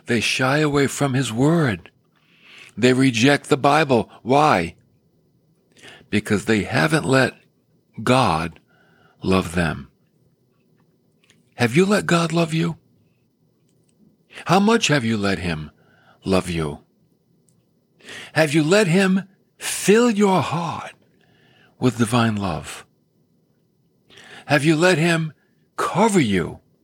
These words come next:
with his love, saturate you with his love? Are you drowning in the love of God? Because that's where it begins. And don't think God doesn't want to do that. Pfft,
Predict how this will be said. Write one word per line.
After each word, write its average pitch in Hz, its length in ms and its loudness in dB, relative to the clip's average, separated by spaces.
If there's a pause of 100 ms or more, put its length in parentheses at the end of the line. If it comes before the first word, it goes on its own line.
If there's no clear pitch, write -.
(480)
with 107 160 0
his 98 180 0
love, 82 420 -8 (300)
saturate 127 1040 0
you 85 360 -6 (640)
with 107 180 0
his 98 200 -2
love? - 580 -8 (920)
Are 127 80 2
you 151 180 2
drowning 113 960 0 (400)
in 110 120 0
the 104 100 2
love 95 240 0
of 87 100 -2
God? - 380 -4 (1080)
Because 120 260 2
that's 139 260 0
where 151 120 4
it 131 100 -2
begins. 113 720 -2 (920)
And 135 160 -2
don't 190 240 4
think 180 220 0
God 147 340 2
doesn't 139 360 0
want 139 260 0
to 131 80 0
do 143 180 0
that. 147 380 -2
Pfft, - 260 -14